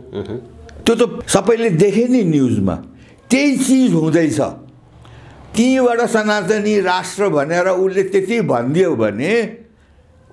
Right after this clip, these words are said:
Speaker 2: यहाँ सनातनी आफै जागेर हामी सनातनी हौँ भनेर यी सडकमै
Speaker 1: नेपाल सनातनी
Speaker 2: तात्छ।
Speaker 1: राष्ट्र नेपाल भनेर मोदीजीले त्यहाँ भनिदिनु भयो भने त्यसको सङ्केत बुझ्नु पर्यो त्यसको।
Speaker 2: सङ्केत होइन, यो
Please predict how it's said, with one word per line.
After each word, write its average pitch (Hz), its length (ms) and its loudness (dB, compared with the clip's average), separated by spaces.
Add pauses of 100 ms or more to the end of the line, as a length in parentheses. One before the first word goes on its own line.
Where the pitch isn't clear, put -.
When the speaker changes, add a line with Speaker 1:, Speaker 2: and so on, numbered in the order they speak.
(100)
Speaker 2:
यहाँ 185 220 2
सनातनी 165 640 0
आफै 135 360 0
जागेर 127 380 0
हामी 113 320 -4
सनातनी 110 580 -4
हौँ 110 120 -2
भनेर 110 280 -2
यी 165 140 -2
सडकमै 156 220 0
Speaker 1:
नेपाल 170 300 0 (180)
सनातनी 175 840 -2
Speaker 2:
तात्छ। 151 40 -2
Speaker 1:
राष्ट्र 143 380 -6
नेपाल 135 480 -2
भनेर 117 360 -2
मोदीजीले 123 680 0 (460)
त्यहाँ 127 260 -2
भनिदिनु 131 400 0
भयो 123 120 0
भने 165 120 -2
त्यसको 156 260 -4
सङ्केत 151 420 -2
बुझ्नु 123 240 0
पर्यो 80 240 -8
त्यसको। - 200 -8
Speaker 2:
सङ्केत 220 360 2
होइन, 226 200 0
यो 214 360 2